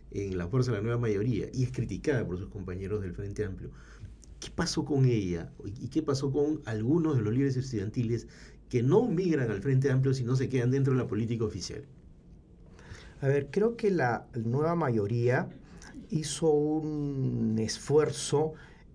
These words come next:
Speaker 2: en dos mil trece, cuando Bachelet ganó, por tratar de incorporar el descontento que ya existía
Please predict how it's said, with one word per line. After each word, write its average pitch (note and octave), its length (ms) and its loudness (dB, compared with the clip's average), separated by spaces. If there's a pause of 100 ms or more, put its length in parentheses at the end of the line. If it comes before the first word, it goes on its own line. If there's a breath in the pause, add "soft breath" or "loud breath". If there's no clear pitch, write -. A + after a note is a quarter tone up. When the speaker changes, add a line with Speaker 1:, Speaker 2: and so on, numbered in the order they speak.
(160)
Speaker 2:
en G#2+ 460 2
dos A2 180 0
mil B2+ 220 0
trece, C3+ 400 4
cuando G2+ 320 -2
Bachelet G#2 440 0
ganó, A#2 400 2 (360 loud breath)
por A#2+ 160 0
tratar D3+ 500 -4
de E3+ 140 0
incorporar B2 880 0 (460 loud breath)
el G#2+ 280 -2
descontento B2+ 920 -2
que G2+ 240 -4
ya D#3 300 0
existía C3+ 960 0